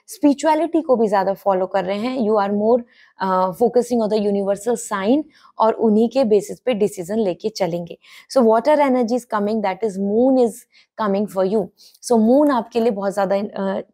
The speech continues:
I can say इम्पैक्ट करने वाला है आपकी फीलिंग्स, आपके डिजायर और आपकी प्लानिंग पर। So, यस, जितना ज़्यादा आप अपने मून को बैलेंस करेंगे, उतना ही ज़्यादा आप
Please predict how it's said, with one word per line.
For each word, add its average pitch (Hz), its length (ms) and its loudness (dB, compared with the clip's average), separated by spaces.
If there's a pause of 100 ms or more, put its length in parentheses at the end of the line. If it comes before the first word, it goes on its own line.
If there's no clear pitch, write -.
(140)
I 196 120 -4
can 202 140 -6
say 233 100 -2
इम्पैक्ट 202 460 -4
करने 226 260 0
वाला 208 240 0
है 208 180 -4 (340)
आपकी 196 320 -6
फीलिंग्स, 247 560 0
आपके 202 280 -8
डिजायर 233 580 -2 (440)
और 202 120 2
आपकी - 320 -4
प्लानिंग 240 560 0
पर। 226 120 0 (340)
So, 262 180 2 (100)
यस, 262 180 0 (200)
जितना 233 440 0
ज़्यादा 226 340 0
आप 202 420 -6
अपने 214 280 -4
मून 240 360 0
को 277 120 0
बैलेंस 196 380 -2
करेंगे, 185 440 -6 (340)
उतना 277 260 0
ही 294 180 4
ज़्यादा 208 320 0
आप - 320 -10